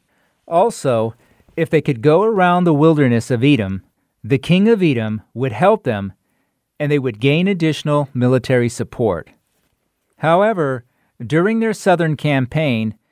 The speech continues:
an unexpected difficulty appeared.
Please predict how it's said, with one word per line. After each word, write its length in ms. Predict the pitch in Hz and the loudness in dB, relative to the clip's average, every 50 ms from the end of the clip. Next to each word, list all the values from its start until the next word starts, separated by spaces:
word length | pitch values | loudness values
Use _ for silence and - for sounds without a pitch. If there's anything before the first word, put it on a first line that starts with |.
| _ _ _ _ - | _ _ _ _ -8
an 160 | 139 131 131 | -8 -6 -6
unexpected 920 | - 143 147 170 214 240 226 - - - - - - 160 151 - 160 147 113 | -4 -2 -2 -2 -2 -2 -6 -8 -14 -18 -8 -4 -2 -2 -2 -2 -4 -4 0
difficulty 680 | 117 151 165 - 165 131 - 131 120 107 - 123 117 | 0 0 0 0 -2 -2 -2 -2 -2 -2 -2 -4 -2
appeared. 580 | 113 107 - - 202 190 156 113 80 69 65 | -2 -4 -4 -4 -2 0 0 0 -2 -4 -8